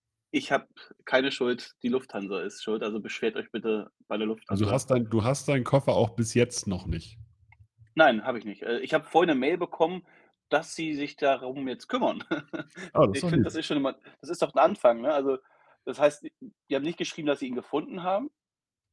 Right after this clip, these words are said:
Speaker 1: aber sie haben geschrieben, dass sie sich drum kümmern. Und man kann jetzt auch auf der Seite schon nachschauen. Da steht jetzt, ähm, oh, jetzt, der Status hat sich geändert. Ihr Gepäck wurde gefunden. Das ist doch, das, ey,
Speaker 2: Ey.
Speaker 1: hier,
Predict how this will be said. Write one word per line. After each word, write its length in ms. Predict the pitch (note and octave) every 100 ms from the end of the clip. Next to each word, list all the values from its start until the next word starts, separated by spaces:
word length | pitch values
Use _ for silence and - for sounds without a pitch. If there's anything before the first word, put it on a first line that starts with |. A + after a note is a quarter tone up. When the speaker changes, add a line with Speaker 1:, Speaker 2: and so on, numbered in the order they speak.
| _ _ _ _ _ _
Speaker 1:
aber 260 | B2+ D#3+
sie 100 | D3+
haben 140 | D3+ D#3
geschrieben, 280 | D3+ - D3+
dass 100 | C#3+
sie 60 |
sich 100 | C#3
drum 180 | - D3
kümmern. 320 | - A2 F2+
Und 140 | - A#2+
man 100 | B2
kann 160 | C#3 D3
jetzt 140 | C#3
auch 100 | B2
auf 140 | B2+
der 80 | C3
Seite 220 | A2+ C#3+ D3+
schon 160 | B2+
nachschauen. 680 | A2 B2+ E3 - F3+ G#3+ G3+ _ - _ _
Da 100 | B2+
steht 260 | - D#3 D#3
jetzt, 420 | D#3 D#3 - - _ _ _
ähm, 120 | C3+ -
oh, 280 | D#4 D#3+
jetzt, 400 | A#2+ - - _
der 80 | D#3+
Status 280 | D3 F#3 E3
hat 120 | A#2+
sich 100 | A2
geändert. 240 | A#2+ A2 G#2+
Ihr 80 |
Gepäck 300 | D3+ D3+ F#3
wurde 220 | D#3 A3+ B2+
gefunden. 360 | - G#2+ F#2+
Das 160 | F#2 -
ist 160 | -
doch, 140 | A2 -
das, 240 | B2+ - - _ _ _ _ _ _ _ _
ey, 120 | - G#2
Speaker 2:
Ey. 100 | F2+
Speaker 1:
hier, 240 | G#2+ F#2+